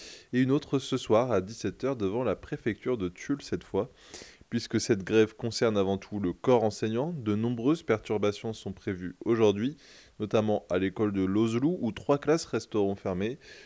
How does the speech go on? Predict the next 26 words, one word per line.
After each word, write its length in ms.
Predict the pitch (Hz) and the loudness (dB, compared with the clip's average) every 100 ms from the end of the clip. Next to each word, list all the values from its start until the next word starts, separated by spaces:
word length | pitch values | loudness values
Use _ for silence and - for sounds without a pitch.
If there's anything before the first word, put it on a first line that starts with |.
| - | -12
D'autres 480 | - 107 - 104 95 | -2 -2 0 -2 0
écoles 400 | 101 - 135 151 | -2 2 4 4
sont 200 | 123 - | 2 -4
concernées, 560 | 98 117 - 110 120 139 | -6 -6 -2 -2 0 -2
comme 240 | 127 107 | 0 0
celle 260 | 101 123 110 | 0 -2 -2
de 80 | 101 | -2
Virvial, 720 | 95 101 120 107 135 156 110 | -2 -2 -2 2 4 4 2
Joliot-Curie 800 | 95 123 120 120 - 117 139 139 | 2 2 2 -4 -4 -6 -2 -2
ou 120 | 90 | -4
Clément-Chausson 720 | - 123 123 131 113 - 139 | -2 -2 -2 -4 -6 -6 -4
à 100 | 139 | -2
Tulle. 360 | 92 - 131 156 - - - - - - | -2 0 0 0 -6 -20 -20 -20 -14 2
La 120 | 120 | 4
ville 280 | 113 117 151 | 4 4 4
recommande 520 | 117 107 107 98 127 | 4 4 2 2 0
de 140 | 104 | 0
se 200 | 95 - | -2 -2
rapprocher 720 | 98 95 110 131 - 98 - 147 | -4 -2 -2 -4 -4 -4 -2 -2
de 100 | 110 | 0
l'établissement 680 | 98 131 156 127 110 - 151 | 0 0 0 0 -2 -4 -4
de 60 | |
vos 180 | 120 104 | -2 0
enfants 340 | 98 90 107 127 | 0 0 -2 -4
pour 240 | - 98 | -6 -8
savoir 480 | - 98 101 131 | -2 0 2 0